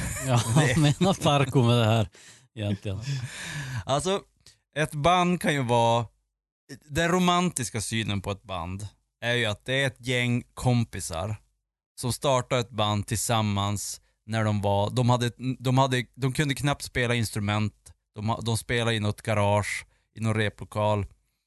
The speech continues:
Speaker 1: Eh, och bara gillade att spela musik tillsammans och växte upp tillsammans och så sen så lyckades de. Eh, där har vi, ett exempel är ju Metallica. Eh, Blink hundra två,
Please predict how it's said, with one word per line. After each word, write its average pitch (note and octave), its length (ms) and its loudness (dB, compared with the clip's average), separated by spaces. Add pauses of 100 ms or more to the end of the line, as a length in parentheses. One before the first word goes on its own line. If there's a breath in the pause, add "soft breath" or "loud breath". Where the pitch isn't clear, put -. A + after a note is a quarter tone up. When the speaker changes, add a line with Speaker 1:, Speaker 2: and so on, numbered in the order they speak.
(460)
Speaker 1:
Eh, G2+ 540 0 (1120)
och C3+ 100 -2
bara A#2+ 200 2
gillade G#2 300 0
att - 260 -12
spela A2 260 -6
musik G#2 340 -4
tillsammans F#2+ 520 -8
och C3+ 140 -4
växte - 280 -4
upp G#2 100 -10
tillsammans G2 680 -4
och G2+ 200 -8
så G#2+ 100 -4
sen G2 260 -4
så G#2+ 100 -4
lyckades G#2+ 460 -4
de. E2 240 -14 (680 soft breath)
Eh, A2+ 340 0 (340)
där C#3+ 280 0
har C#3 180 4
vi, A#2 240 0 (120)
ett C#3 180 -4
exempel D#3 600 -2
är A2+ 40 2
ju A2 240 0
Metallica. G#2 720 -4 (1120)
Eh, G#2 520 0
Blink C3 400 -2
hundra A2+ 200 0
två, B2+ 420 -2